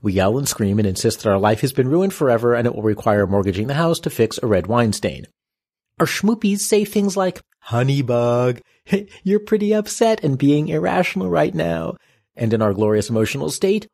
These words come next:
we just know we're being as rational as it's possible to be. So we yell back at the top of our lungs,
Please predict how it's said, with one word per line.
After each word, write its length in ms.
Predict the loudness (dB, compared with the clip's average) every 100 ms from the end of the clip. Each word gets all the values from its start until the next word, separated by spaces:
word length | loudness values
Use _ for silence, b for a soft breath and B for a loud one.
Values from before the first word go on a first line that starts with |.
| -4
we 200 | 0 0
just 440 | 0 0 -2 -2
know 340 | -2 0 0
we're 200 | 0 -2
being 280 | 0 -2 -2
as 100 | -4
rational 480 | -4 -4 -2 -2 0
as 120 | -2
it's 140 | -6 -10
possible 420 | -6 -4 -2 0
to 60 | 2
be. 220 | 2 0 -6 _
So 180 | -2 0
we 140 | 2
yell 180 | 2 4
back 220 | 2 -2
at 80 | -4
the 60 |
top 200 | -6 -4
of 120 | -4 -4
our 100 | -4
lungs, 380 | -2 -2 -4